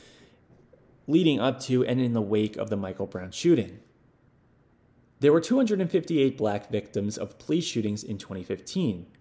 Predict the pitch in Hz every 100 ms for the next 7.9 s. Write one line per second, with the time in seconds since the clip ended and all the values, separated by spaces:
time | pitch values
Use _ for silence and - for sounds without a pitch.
0 | _ _ _ _ - 120 117 120 113 110
1 | 110 - 107 - - 117 - 113 107 104
2 | - - 120 104 98 92 - - 87 90
3 | - 185 104 82 - - _ _ _ _
4 | _ _ _ - 156 180 247 233 - 123
5 | - 113 107 113 110 - 147 127 117 -
6 | 107 95 - 175 214 190 117 101 95 95
7 | - 92 95 95 - 180 117 87